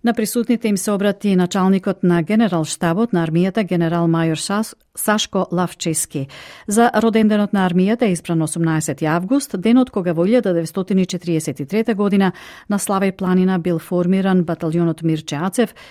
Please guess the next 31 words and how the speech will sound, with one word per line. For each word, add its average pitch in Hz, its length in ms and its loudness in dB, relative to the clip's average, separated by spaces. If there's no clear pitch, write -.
кој 254 100 2
се 220 120 -2
смета 202 320 0
за 156 140 -4
првата 233 380 -2
организирана 180 640 -2
воена 180 300 0
формација 170 560 -2
на 156 140 0
НОВ 165 360 0
на 170 100 0
Македонија. 151 640 -4
Македонската 220 480 0
армија 202 340 4
денес 170 400 0
е 175 40 -4
составен 170 480 -2
дел 180 180 0
на 175 220 0
најголемиот 190 640 0
колективен 180 600 -2
безбедносен 170 640 -2
систем, 202 440 -2
откако 240 360 0
Македонија 185 520 0
во 170 120 0
март 175 360 0
две 165 200 -2
илјади 156 220 -4
дваесета 202 460 -4
година 185 360 0